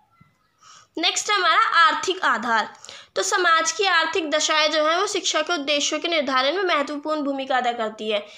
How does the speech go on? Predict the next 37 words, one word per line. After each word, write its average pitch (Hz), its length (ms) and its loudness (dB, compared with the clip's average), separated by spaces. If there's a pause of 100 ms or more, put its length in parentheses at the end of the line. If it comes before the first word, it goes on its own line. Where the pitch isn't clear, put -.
(280)
यानी 285 240 2
कि 359 80 -2
समाज 311 500 2
जो 294 180 0
उनकी 320 220 0
आर्थिक 294 440 0
दशाएं 277 400 0
कैसी 226 320 -4
हैं, 254 100 -4
पैसों 269 280 -2
से 285 140 -2
रिलेटेड 262 380 0
उनकी 262 280 -4
स्थिति 262 340 -6
वगैरह, 247 300 2
ये 254 200 0
सब। - 280 -6 (540)
ठीक 320 200 -2
है, 415 100 2 (320)
तो 302 100 2
ये 311 220 0
सब 339 220 -2
जो 330 100 0
होते 294 240 0
हैं, 349 100 -2
ये 320 100 0
भी 311 160 -2
शिक्षा 330 340 -2
के 294 120 -2
उद्देश्य 269 460 0
का 330 140 0
जब 349 140 -2
निर्धारण 277 520 0
करने 269 280 -2
चलते 247 340 -4
हैं, 330 80 -2
चुनने, 285 380 -2